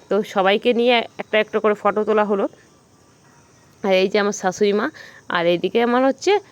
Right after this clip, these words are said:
মীরা মাসি, মানে পারোর মা, যার বার্থডে তার মা বাবা। এই যে এই, এরপরে একটুখানি আবার ধান দুব্বো দেওয়ার পালা। আহ, তো আমি বললাম, "আগে আগে এটা যদি সেরে রাখতে, তাহলে এখন আর এত গরম সহ্য করতে হতো না।"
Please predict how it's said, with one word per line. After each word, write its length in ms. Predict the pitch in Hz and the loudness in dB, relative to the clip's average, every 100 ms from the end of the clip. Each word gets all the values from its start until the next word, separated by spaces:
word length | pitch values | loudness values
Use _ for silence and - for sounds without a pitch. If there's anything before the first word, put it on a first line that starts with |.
| _ | _
মীরা 300 | 202 220 226 | -2 2 4
মাসি, 260 | 196 175 175 | 2 0 -6
মানে 200 | 175 269 | -6 -6
পারোর 400 | - 180 190 240 | -2 -2 0 -2
মা, 160 | 190 139 _ _ | -2 -6 _ _
যার 260 | - 180 175 | -4 -2 0
বার্থডে 320 | 170 180 269 | -2 0 0
তার 160 | 196 | 0
মা 220 | 170 170 156 | 0 -2 -4
বাবা। 240 | 151 151 | -6 -4
এই 120 | 156 | -4
যে 180 | 151 311 - - - - - | -4 -4 -6 -14 -20 -20 -8
এই, 180 | - 208 | -2 0
এরপরে 480 | 202 226 233 240 233 | 0 0 2 2 0
একটুখানি 360 | 233 233 226 | 0 -4 -2
আবার 200 | 226 233 190 | 0 0 -2
ধান 260 | 180 226 233 | -4 -2 0
দুব্বো 240 | 220 214 | 0 0
দেওয়ার 260 | 208 208 202 | 2 2 2
পালা। 300 | 202 185 190 - - - - | 0 0 -4 -10 -20 -20 -6
আহ, 380 | 214 220 214 214 | 0 2 0 2
তো 60 | 233 | 2
আমি 120 | 226 | 2
বললাম, 300 | 226 240 240 | 0 0 2
"আগে 260 | 202 214 | 0 0
আগে 260 | 254 240 262 | 0 2 0
এটা 160 | 262 254 | 0 -2
যদি 180 | 247 | -2
সেরে 300 | 240 - 285 | -4 0 2
রাখতে, 340 | 262 240 - 220 - - - | 2 0 -2 -10 -10 -20 -8
তাহলে 200 | - 254 | -4 0
এখন 400 | 262 247 - 254 | 2 0 0 0
আর 120 | 254 | 2
এত 220 | 247 240 262 | 2 2 4
গরম 480 | 247 214 208 226 | 2 4 2 2
সহ্য 300 | 240 247 202 | 2 0 0
করতে 240 | 226 233 254 | -2 0 0
হতো 200 | 240 233 | 0 0
না।" 140 | 214 | -4